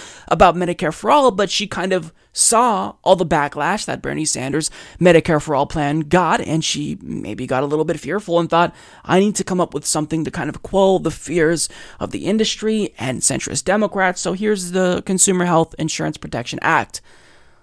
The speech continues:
Liz, that is a sign of surrender, and I think that it doesn't bode well for any of her, uh, any of the other items on her agenda.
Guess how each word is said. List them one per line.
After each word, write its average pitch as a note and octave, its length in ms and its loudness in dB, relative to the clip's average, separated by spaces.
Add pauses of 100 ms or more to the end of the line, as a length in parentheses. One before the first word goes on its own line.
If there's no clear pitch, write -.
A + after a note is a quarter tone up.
(100)
Liz, D#3+ 460 6 (520)
that F3+ 360 4
is E3 180 2
a E3+ 80 0
sign D#3 420 2
of D3+ 280 -4
surrender, D#3 840 0
and D#3 140 -2
I D3 80 -2
think D#3+ 220 -4
that D3+ 120 0
it C#3+ 80 -4
doesn't D#3 340 -2
bode F#3+ 220 6
well D#3 200 2
for - 240 -8
any F3+ 200 -2
of D#3+ 140 -6
her, D#3 300 -4 (640)
uh, - 80 0 (260)
any G#3 200 6
of G3+ 80 6
the G3 100 4
other F3+ 220 6
items F3+ 340 2
on E3 120 0
her D3+ 120 -4
agenda. C3+ 580 -6